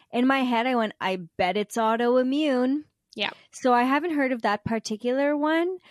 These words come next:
Speaker 1: but I can, yeah, definitely say that those autoimmune ones can really mess with a person, and there, it can sometimes take years to diagnose because you have to rule things out, and you have to do this, and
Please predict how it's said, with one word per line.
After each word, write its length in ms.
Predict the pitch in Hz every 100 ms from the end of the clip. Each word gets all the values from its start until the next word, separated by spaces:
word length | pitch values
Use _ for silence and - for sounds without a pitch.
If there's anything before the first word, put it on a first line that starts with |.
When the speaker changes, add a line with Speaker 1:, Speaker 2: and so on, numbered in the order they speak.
| - _ -
Speaker 1:
but 320 | 214 208 -
I 100 | 208
can, 460 | 202 214 202 202 202
yeah, 220 | 202 190
definitely 640 | 190 202 214 262 262 240 240
say 280 | - 220 208
that 120 | 196
those 220 | 196 196
autoimmune 680 | - 208 220 214 202 202 202
ones 340 | 196 185 185
can 200 | - 196
really 300 | 190 202 233
mess 340 | 208 - -
with 120 | 254 262
a 40 |
person, 600 | 269 269 262 302 302 311 _ - _ -
and 340 | 208 208 208
there, 360 | 202 196 196 190 -
it 160 | 220 -
can 180 | 220
sometimes 720 | 208 214 214 214 208 202 190 - _ _ _ -
take 240 | 214 202 202
years 600 | 202 202 226 247 233 -
to 100 | 190
diagnose 800 | 185 180 175 180 180 160 185 -
because 460 | - - - -
you 80 | 196
have 180 | 190 -
to 100 | 127
rule 380 | 214 240 254 233
things 440 | - 220 214 202
out, 200 | 202 190
and 100 | -
you 60 | 196
have 140 | 196
to 80 | 196
do 160 | 196
this, 260 | 185 190 -
and 240 | 196 185